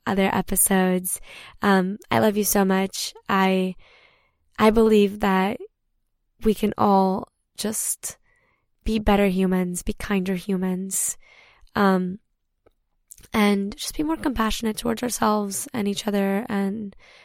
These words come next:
or, and, you know, one another. And these angels and masters and, and spirit guides, they're energies that are here to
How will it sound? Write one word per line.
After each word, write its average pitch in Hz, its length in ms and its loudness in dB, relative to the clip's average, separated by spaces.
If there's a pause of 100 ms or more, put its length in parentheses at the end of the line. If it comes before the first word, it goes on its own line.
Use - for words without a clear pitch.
(160)
or, 202 200 4
and, 208 300 -4 (140)
you 214 60 -4
know, 196 140 -4
one 214 200 -4
another. 202 440 0 (920)
And 226 200 0
these 233 440 -2
angels 233 500 0
and 214 200 -2
masters 220 640 -4
and, 208 340 -4 (520)
and 220 140 -6
spirit 233 280 -2
guides, 208 440 -4
they're 214 280 -4 (100)
energies 240 480 -6
that 220 100 -6
are 208 80 -4
here 208 240 -4
to 202 200 -2